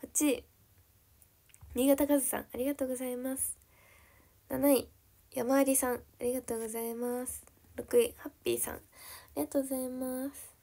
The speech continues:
五位、テルマエカタグッチさん、ありがとうございます。四位、りょうすけさん、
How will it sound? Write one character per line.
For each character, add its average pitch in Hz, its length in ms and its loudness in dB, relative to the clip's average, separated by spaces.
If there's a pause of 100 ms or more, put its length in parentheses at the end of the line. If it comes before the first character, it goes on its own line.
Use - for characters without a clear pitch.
(220)
五 311 120 6
位、 - 160 4 (260)
テ - 120 -4
ル 262 100 4
マ 294 160 4
エ 285 60 4
カ 277 120 -6
タ 254 120 -2
グ 226 80 -4
ッ 233 140 -4
チ - 80 0
さ - 100 -4
ん、 - 40 -12
あ - 40 -14 (240)
り 247 80 -6
が 294 60 -4
と 277 120 -4
う 240 40 -2
ご - 20 -8
ざ 247 120 -2
い 233 80 -8
ま 233 200 -12
す。 - 260 -10 (680)
四 262 220 2
位、 220 40 -2
り 233 100 6
ょ 262 40 8
う 285 40 6
す 277 120 -2
け - 140 -8
さ - 160 -12
ん、 - 60 -14